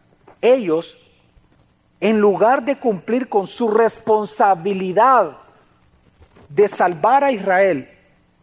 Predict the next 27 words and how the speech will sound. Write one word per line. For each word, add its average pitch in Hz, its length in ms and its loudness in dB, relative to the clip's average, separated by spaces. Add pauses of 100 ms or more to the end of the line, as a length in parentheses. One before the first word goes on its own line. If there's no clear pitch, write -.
(160)
y 240 120 -2
procurar 220 520 0
en 262 160 2
ellos 233 340 0 (300)
y 208 80 -10
fomentar 226 560 -2
en 233 160 0
ellos 170 340 -4
una 214 200 0
vida 254 220 -2
piadosa, 208 580 -2 (680)
ocuparon 226 640 -2
ese 208 180 -4
poder 180 340 -2
para 151 200 0
ellos 147 200 -8
mismos. - 420 -18 (840)
Ahora, 202 280 2
eso 285 180 0
no 339 120 0
tendría 269 280 0
por - 160 -4
qué 247 80 -2
extrañarnos 233 720 -2
realmente 160 320 -4
a 143 60 0
nosotros, - 500 -14